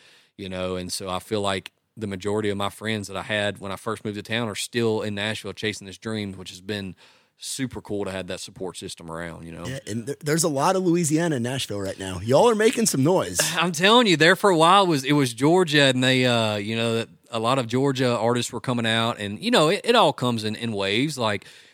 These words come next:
Speaker 1: typically, you know, the way it works is that you, you grow up with these people singing and playing these local bars, then you all kinda grow together, and it's that same way with Louisiana, you know, especially, like,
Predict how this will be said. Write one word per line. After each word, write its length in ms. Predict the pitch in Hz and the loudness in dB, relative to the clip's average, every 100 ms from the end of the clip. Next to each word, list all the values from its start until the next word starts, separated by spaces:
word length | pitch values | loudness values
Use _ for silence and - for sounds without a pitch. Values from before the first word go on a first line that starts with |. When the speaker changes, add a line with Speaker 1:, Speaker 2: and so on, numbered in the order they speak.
| - | -10
Speaker 1:
typically, 640 | - 131 - 123 117 120 - | -6 -4 -2 0 0 -2 -6
you 200 | - 147 | -10 -6
know, 100 | 104 | -6
the 80 | 90 | -4
way 160 | 92 101 | -4 -4
it 100 | 85 | -4
works 300 | 90 127 127 | -6 -8 -8
is 140 | 104 | -8
that 240 | 104 104 _ _ _ | -4 -6 _ _ _
you, 160 | 98 110 | -12 -12
you 140 | 123 113 - - | -12 -14 -14 -8
grow 280 | 120 117 | 0 0
up 80 | 123 | 0
with 100 | 110 | -2
these 140 | 110 - | -6 -6
people 340 | 120 117 117 | -6 -6 -8
singing 340 | - 117 113 | -8 -8 -6
and 80 | 110 | -8
playing 180 | 110 113 | -4 -4
these 140 | 110 98 | -4 -4
local 240 | 110 117 | -6 -6
bars, 360 | 107 104 131 120 | -6 -2 -2 -4
then 140 | 104 | -6
you 120 | 101 | -2
all 200 | 98 101 | -2 -2
kinda 340 | - 101 110 101 - - _ _ 110 | -6 -10 -10 -12 -18 -20 _ _ -18
grow 280 | 104 101 110 | -10 -6 -4
together, 480 | 117 117 175 135 104 | -2 0 0 -2 -4
and 180 | 98 92 | -4 -6
it's 280 | 107 - | -10 -10
that 180 | - 107 | -8 -8
same 260 | - 110 107 | -6 -6 -4
way 140 | 107 | -2
with 140 | 104 95 | -2 -6
Louisiana, 580 | 95 107 95 95 110 | -8 -8 -8 -8 -6
you 120 | 95 90 | -8 -10
know, 160 | 92 | -10
especially, 400 | 90 - 104 - | -10 -8 -10 -8
like, 160 | 95 | -12